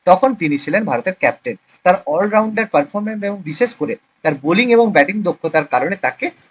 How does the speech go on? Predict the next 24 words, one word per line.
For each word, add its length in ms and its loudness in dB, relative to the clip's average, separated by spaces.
হরিয়ানা 320 4
হ্যারিকেন 380 2
নামে 180 0
ডাকা 240 0
হয়। 160 -8
প্রত্যেকের 420 -2
কেউ 160 -2
যদি 220 -4
ক্রিকেট 460 0
প্রেমী 240 2
থাকো, 260 -8
তাহলে 260 4
অবশ্যই 440 -4
কপিল 280 2
দেব 160 0
সেমিফাইনালে 920 0
যে 220 4
একশো 480 0
তিরাশি 360 6
রানের 360 4
একটা 220 -2
যে 240 0
ইনিংস 340 2
খেলেছিলেন, 440 -6